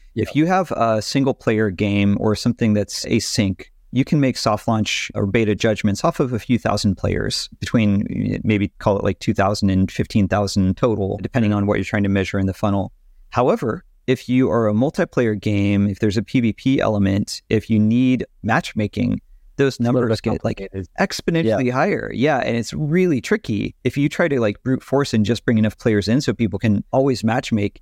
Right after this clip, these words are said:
Speaker 1: we've done the math with some of our clients that we work with. We're like, "I don't think you wanna go this route of just trying to brute force enough users in so people can always matchmake regardless of time zones." That's another reason that I think tournaments are a really interesting lever, because you're time boxing and saying, "Hey, this is when we're gonna have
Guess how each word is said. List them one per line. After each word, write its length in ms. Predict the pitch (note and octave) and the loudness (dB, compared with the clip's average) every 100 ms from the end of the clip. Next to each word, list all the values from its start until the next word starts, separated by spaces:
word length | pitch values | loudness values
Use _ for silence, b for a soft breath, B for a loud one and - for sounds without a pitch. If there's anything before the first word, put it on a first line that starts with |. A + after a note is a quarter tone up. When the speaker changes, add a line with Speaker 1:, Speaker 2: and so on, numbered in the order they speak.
| - | -2
Speaker 1:
we've 160 | D#3 D3+ | 0 2
done 140 | F3 | 0
the 60 | A#2+ | 2
math 300 | G#2+ C#3+ - | 0 0 -4
with 100 | G#2 | -2
some 200 | B2 G#2+ | 0 0
of 120 | G#2 | 2
our 360 | G#2+ G2+ - | 2 2 -2
clients 260 | - A2+ B2 | -2 -2 0
that 60 | A#2 | 0
we 100 | G#2+ | 2
work 220 | G#2 - | 0 0
with. 120 | G2 | -2
We're 100 | G#2 | 0
like, 180 | G2+ - | -2 0
"I 80 | A#2 | -2
don't 120 | A3 | -2
think 140 | G3+ | -2
you 80 | A#3+ | -2
wanna 160 | G3+ C3 | 0 0
go 240 | C#3 D3 | 0 0
this 300 | C3+ - - - | -2 -8 -10 0
route 320 | C3+ D#3+ - | 2 2 -2
of 80 | G2+ | -4
just 160 | B2 | -4
trying 160 | - A#2+ | 0 0
to 60 | G#2 | 0
brute 300 | G2+ B2 - | 0 -2 0
force 320 | - B2+ - | 0 0 0
enough 160 | A2 - | -2 0
users 280 | B2 C#3 G#2 | 0 0 0
in 140 | G#2 | 0
so 140 | G2 | 0
people 160 | G#2 - | 0 0
can 120 | G#2 | -2
always 340 | - A2+ A2+ G2+ | 0 0 0 0
matchmake 560 | G#2 C#3+ - A2+ G2 | 0 0 0 0 0
regardless 420 | A2 G2+ G#2 G2+ - | 0 2 2 0 -2
of 160 | G2+ | -6
time 240 | - A2 C3+ | -2 0 0
zones." 400 | - - - - | 0 -4 -4 -2
That's 200 | C#3 - | -2 2
another 240 | C3 C3+ | 0 0
reason 400 | A2 A2+ A#2 G2+ | 0 0 2 2
that 180 | G#2+ G2+ | 2 0
I 60 | G#2+ | 0
think 260 | A#2 G2+ | 0 -2
tournaments 460 | - B2+ A2 G#2+ - | -2 0 2 0 0
are 60 | |
a 40 | G#2 | 0
really 380 | G2 B2+ A#2+ G#2+ | 2 2 0 -2
interesting 320 | - - G2 | -2 -2 0
lever, 260 | G#2 A2 | 0 0
because 500 | G2+ G#2 - G#2 G2 | -2 -2 0 0 0
you're 160 | - G#2+ | 0 0
time 240 | C3+ D3 | 2 0
boxing 440 | B2 A2 - G#2 G2+ | 2 0 0 -2 0
and 80 | G2+ | 0
saying, 240 | A#2+ G#2+ | 0 0
"Hey, 220 | C3 C3+ | 2 0
this 360 | G2+ G2 C3+ - | 0 0 0 0
is 140 | G#2 | 0
when 100 | A#2+ | 0
we're 120 | G#2+ | 2
gonna 160 | G2+ G#2 | 2 0
have 460 | A2+ G#2 G#2 - | 0 -2 -2 -6